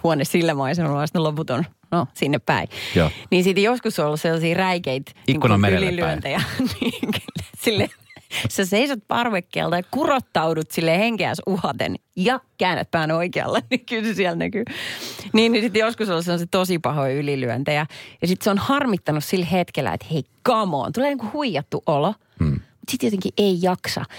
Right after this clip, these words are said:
Speaker 1: Mut siinä painaa taas se, että et kun on siinä niinku lomalla jo,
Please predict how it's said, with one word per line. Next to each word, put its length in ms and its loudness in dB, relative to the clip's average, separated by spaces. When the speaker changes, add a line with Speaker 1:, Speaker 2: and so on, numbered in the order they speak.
Speaker 1:
Mut 120 0
siinä 380 2
painaa 440 2
taas 220 -4
se, 180 0
että 260 -2
et 180 0
kun 120 4
on 200 4
siinä 260 2
niinku 300 -2
lomalla 460 2
jo, 220 -2